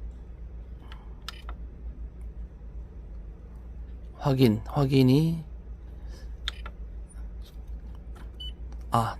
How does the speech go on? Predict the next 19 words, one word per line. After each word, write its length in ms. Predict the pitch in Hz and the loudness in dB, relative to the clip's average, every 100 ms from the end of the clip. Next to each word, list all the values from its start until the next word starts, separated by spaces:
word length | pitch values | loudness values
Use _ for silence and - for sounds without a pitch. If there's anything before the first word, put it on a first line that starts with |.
| - | 2
하-, 200 | - 151 - - - - - - - | 8 8 6 -8 -10 -10 -10 -12 2
액정에서 380 | 143 143 156 131 | 4 10 10 10
터치가 320 | - 143 123 | 6 6 8
되네요. 480 | 110 120 110 107 139 - - - - - - - - - | 10 10 8 8 6 2 -10 -12 -12 -12 -10 -10 -10 -6
네, 80 | - | 4
날짜 440 | 107 117 - 123 113 | 8 10 12 12 12
유월 280 | 113 123 | 12 12
이 120 | 110 113 | 12 12
일, 320 | 110 117 151 135 - - - - - - - - - - - - - - - - - | 12 12 10 2 -8 -10 -10 -12 -10 -12 -10 -10 -8 -10 -10 -10 -8 -8 -8 -8 -6
지금 320 | 113 127 123 | -4 -2 2
열두 280 | 131 135 139 | 4 4 4
시 160 | 135 | 6
육 120 | 117 - | 4 8
분 420 | 117 113 170 160 | 8 10 10 6
맞습니다. 800 | - - 104 107 104 104 131 135 - - - - - - - - - - - - - - - - - - - - | 2 2 4 6 8 8 6 4 -4 -10 -10 -8 -10 -10 -10 -8 -8 -8 -8 -8 -8 -10 -10 -10 -8 -8 2 12
인쇄 360 | 131 135 151 | 12 12 12
설정을 440 | 147 123 120 135 165 | 12 12 12 10 8
시작합니다. 1040 | 107 110 110 104 104 92 117 143 160 143 131 - - - - - - - - - - - - - - - - - - - | 8 6 8 6 6 8 8 8 6 2 -2 -8 -10 -8 -8 -10 -10 -8 -8 -8 -10 -10 -10 -10 -10 -10 -10 -10 0 12
에이포 540 | 139 143 170 160 151 | 12 12 12 12 10